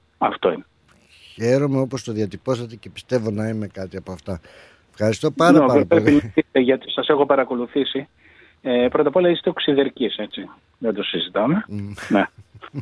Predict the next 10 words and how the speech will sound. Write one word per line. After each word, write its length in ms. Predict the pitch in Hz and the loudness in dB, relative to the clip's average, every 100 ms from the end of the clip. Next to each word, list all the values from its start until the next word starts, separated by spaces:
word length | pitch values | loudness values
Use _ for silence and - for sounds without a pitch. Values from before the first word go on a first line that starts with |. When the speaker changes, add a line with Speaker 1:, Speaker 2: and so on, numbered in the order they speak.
| - 127 - 117 110 _ 101 | -12 -16 -16 -18 -18 _ -2
Speaker 1:
Και 180 | - 123 123 120 120 120 | 2 4 6 4 4 2
να 100 | 123 | 2
πάτε 200 | 135 139 | 2 0
καλά. 300 | - 131 - - - - - - - - | 0 0 0 -2 -4 -6 -2 -2 -2 -2
Speaker 2:
Εντάξει. 500 | 120 110 113 110 135 | -4 -2 -4 -2 2
Speaker 1:
Ναι, 140 | 113 | 4
έτσι 400 | 104 104 - - | 4 2 0 -4
είναι, 120 | - | -4
έτσι 220 | - - | -8 -8
είναι. 100 | - | -12